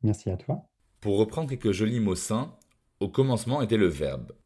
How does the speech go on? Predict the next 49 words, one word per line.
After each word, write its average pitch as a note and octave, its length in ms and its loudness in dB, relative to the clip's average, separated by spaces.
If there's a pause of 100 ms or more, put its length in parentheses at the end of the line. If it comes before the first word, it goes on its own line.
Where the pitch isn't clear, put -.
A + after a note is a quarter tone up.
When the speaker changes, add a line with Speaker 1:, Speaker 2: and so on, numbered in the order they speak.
(120)
Speaker 2:
Alors B2 280 2
on F#2 40 -2
va E2 200 -2
commencer A#2+ 600 -4
par G2 240 -6
identifier G#2+ 480 -4
les E2 140 -2
éléments A2 240 0
de E2+ 80 -4
langage F2+ 500 -2
qui G2 120 -2
associent F#2+ 340 -6
la E2 120 -2
femme B2+ 420 -2
à D#2+ 60 -6
une E2 100 -8
pièce A2 180 4
de F2+ 80 0
viande. D2 460 -6 (880)
On F#2 100 -4
trouve D#3+ 320 -4
toutes - 180 -8
sortes C#3+ 200 0
d'approches G#2+ 340 0
de F#2 80 -2
drague E2+ 320 -2
pourries A2+ 400 -4 (100)
en G2+ 140 -2
arabe F#2+ 540 -2
pour F#2 140 -14
chasser - 680 0 (160)
la D#2 180 -2
rzela, D#2+ 720 2
la D#2 140 -2
gazelle. E2 560 -2 (500)
On E2 80 -6
dit F#2 140 -4
d'une F#2+ 180 -4
femme G#2+ 320 2
qu'elle F2+ 220 2
est E2+ 200 2
hazza F2 600 2
pour E2+ 120 -2
dire E2 120 -2
qu'elle D#2+ 160 -2
est D2+ 60 0
bien F#2 180 0
en E2+ 120 -2
chair. F2+ 460 0